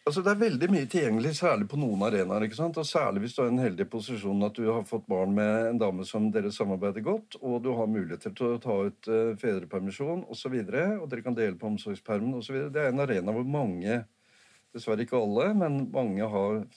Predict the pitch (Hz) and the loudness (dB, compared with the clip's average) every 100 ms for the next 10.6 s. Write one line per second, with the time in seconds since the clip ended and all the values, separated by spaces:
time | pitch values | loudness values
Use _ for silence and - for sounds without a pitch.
0 | _ - 120 98 98 87 90 113 120 113 | _ -14 -8 -4 -2 -2 -6 -4 -6 -8
1 | - - - _ - 139 - 131 165 196 | -20 -20 -20 _ -14 -6 0 0 0 -4
2 | - 110 139 147 160 143 113 - 120 - | -2 0 0 -2 -4 -2 -2 -2 -4 -4
3 | 170 214 107 107 131 143 185 147 107 - | -4 0 0 2 0 0 -2 -2 -2 -4
4 | 143 156 160 120 123 127 101 131 160 151 | -6 -4 -2 -2 -2 -2 -2 -2 -4 -6
5 | - - _ _ - 226 - - 123 156 | -18 -20 _ _ -20 -18 -16 -14 -8 -2
6 | 131 101 104 110 139 131 110 117 156 - | -2 -2 0 2 2 2 2 2 -4 -6
7 | - _ _ _ _ - 120 151 151 123 | -20 _ _ _ _ -2 -2 0 0 0
8 | 127 131 _ - - 139 98 92 107 123 | -2 -4 _ -6 0 2 2 0 2 2
9 | 110 110 - - 127 117 117 95 - 95 | 2 -2 -10 -4 0 0 0 -4 -4 -4
10 | 95 117 107 143 - - | -4 -8 -6 -6 -8 -20